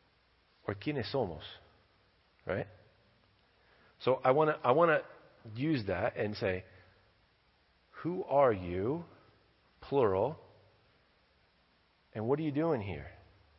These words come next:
plural. I think there, there's something in that for Kingsway. I, I think there's a question of identity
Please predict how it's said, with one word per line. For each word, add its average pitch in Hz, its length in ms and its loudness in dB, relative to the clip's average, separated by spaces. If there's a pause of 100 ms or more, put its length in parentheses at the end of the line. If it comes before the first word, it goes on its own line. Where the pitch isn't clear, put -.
(340)
plural. 123 400 -2 (3500)
I 107 60 2
think 101 300 -8 (100)
there, 120 340 -4 (140)
there's 107 280 -2
something 123 360 -4
in 104 160 -4
that 90 160 -4 (160)
for 90 80 -10
Kingsway. 80 420 -12 (1700)
I, 104 100 -2 (100)
I 104 140 -6 (120)
think 139 240 -6 (680)
there's 107 240 -2
a 110 60 -2
question 123 540 0
of 98 160 0 (120)
identity 139 760 -2